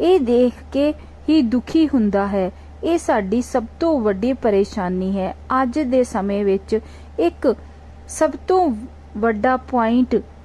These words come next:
ਇਹ ਹੈ ਕਿ ਅਸੀਂ ਸੋਚਦੇ ਹਾਂ ਕਿ ਦੂਸਰਾ ਖੁਸ਼ ਕਿਉਂ ਹੈ। ਇਹ ਸਭ ਤੋਂ ਵੱਡਾ ਰੋਗ ਹੈ। ਸਾਨੂੰ ਜਿੱਦ ਹੋ ਜਾਂਦੀ ਹੈ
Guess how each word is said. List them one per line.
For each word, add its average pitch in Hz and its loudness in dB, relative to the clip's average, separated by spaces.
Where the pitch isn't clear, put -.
ਇਹ 262 4
ਹੈ 190 0
ਕਿ 339 0
ਅਸੀਂ 339 2
ਸੋਚਦੇ 240 0
ਹਾਂ 233 0
ਕਿ 339 2
ਦੂਸਰਾ 285 0
ਖੁਸ਼ 311 -4
ਕਿਉਂ 311 2
ਹੈ। 196 0
ਇਹ 359 4
ਸਭ 302 0
ਤੋਂ 349 2
ਵੱਡਾ 220 2
ਰੋਗ 185 0
ਹੈ। 170 -2
ਸਾਨੂੰ 262 2
ਜਿੱਦ 247 0
ਹੋ 294 4
ਜਾਂਦੀ 196 0
ਹੈ 196 2